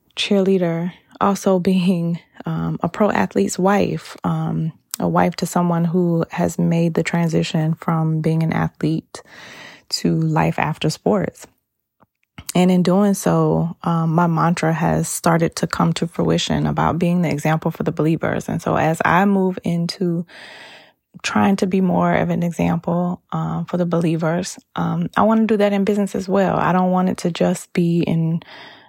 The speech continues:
um, life. Um, the scripture says to, um, be the example for the believers in truth and love and faith and purity in speech and in everyday life. So as I do it in speech,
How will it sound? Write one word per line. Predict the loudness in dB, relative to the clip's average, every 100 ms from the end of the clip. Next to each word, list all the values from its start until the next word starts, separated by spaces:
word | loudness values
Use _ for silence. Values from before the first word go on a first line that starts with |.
| _ -2
um, | -2 0 -2 -4 -6 _
life. | -4 0 0 2 0 -4 -10 -2
Um, | 0 0 0
the |
scripture | 0 -2 -2 -2
says | 0 0 -2 -2
to, | 0 2 0 -2
um, | -2 0 0 -2 -2
be | 0
the | 0
example | 2 0 2 -2 -4 _ _ -20 -8
for | 0 2
the | 4
believers | 2 2 2 0 2
in | 0
truth | 0 0 0 0
and | 2
love | 2 2 0
and | 0
faith | 0 0 0
and | 0
purity | 0 0 2 0
in | -2
speech | -2 -2 -2 -4 -14 -16 -20 -20 -20 -20 -8 0
and | 2
in | 4
everyday | 2 2 0 0
life. | -2 -4 -6
So | -2 0
as | 2 0
I | 0
do | 2 2
it | 2
in | 0
speech, | -4 -4 -4 -4 -8